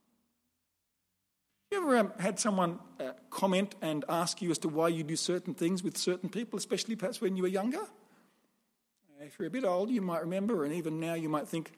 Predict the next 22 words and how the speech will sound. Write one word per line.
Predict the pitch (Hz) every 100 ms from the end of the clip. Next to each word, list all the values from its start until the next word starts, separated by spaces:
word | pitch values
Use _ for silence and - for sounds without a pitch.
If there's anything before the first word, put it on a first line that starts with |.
| -
"Hmm, | 339 160 - - -
my | 262
parents | - 359 381
don't | - 311
like | 208 240
me |
associating | 202 - 220 220 180 170
with | 165
certain | - - -
friends. | 180 247 240 180
I | 156
wonder | 160 - 170
why | - 170
that | 170
is." | - 190 - -
It's | - _ _ _ _ _ _ _
been | 143
the | 143
case | - 143
with | - 143
our | 226
kids. | 359 427 320 -